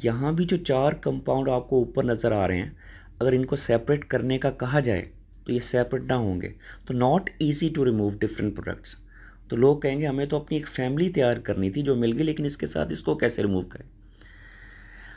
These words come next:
अगर हम चाहते हैं कि हम इस रिएक्शन के अंदर अपनी कंसर्न फैमिली अल्काइल हैलाइड को ही अचीव करें, तो इसके लिए कुछ प्रिकॉशंस हैं।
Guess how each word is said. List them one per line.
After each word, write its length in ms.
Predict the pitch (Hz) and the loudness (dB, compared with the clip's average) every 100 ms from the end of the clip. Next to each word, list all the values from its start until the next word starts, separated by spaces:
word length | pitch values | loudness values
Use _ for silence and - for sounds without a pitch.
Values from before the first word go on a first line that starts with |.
| - - - | -20 -2 2
अगर 280 | 139 196 202 | 4 6 4
हम 380 | 185 196 - - - - - - | 2 0 -4 -18 -20 -20 -20 -8
चाहते 360 | 135 120 - | -2 -2 0
हैं 200 | 156 160 | 0 0
कि 80 | 165 | 2
हम 340 | 160 147 147 - - - - | 2 2 0 -6 -16 -20 -4
इस 180 | 170 170 | -2 0
रिएक्शन 440 | 131 110 - 127 | 0 0 0 -2
के 180 | 117 113 | 0 -2
अंदर 400 | 95 90 135 175 - - | -2 -2 -2 -4 -6 -12
अपनी 320 | - 139 151 | -6 -2 -2
कंसर्न 760 | 156 139 131 - 160 170 202 | 2 2 2 0 4 4 4
फैमिली 640 | 190 - 107 98 87 78 - - | -2 -2 0 0 0 -2 -6 -2
अल्काइल 480 | 123 127 - 135 143 | 0 0 0 2 2
हैलाइड 460 | 127 113 135 139 | 2 2 2 0
को 140 | - 131 | 0 2
ही 200 | 151 196 | 4 2
अचीव 360 | 196 123 120 - | 2 0 0 -2
करें, 260 | 101 90 - - - - - - - - | -4 -4 -8 -20 -20 -20 -20 -20 -20 -4
तो 60 | 175 | -2
इसके 260 | 170 - | 0 0
लिए 160 | 185 185 | 2 4
कुछ 220 | 185 180 | 2 -4
प्रिकॉशंस 720 | - 151 - 117 113 110 98 | -2 -4 2 0 0 -2 -2
हैं। 160 | 95 | -6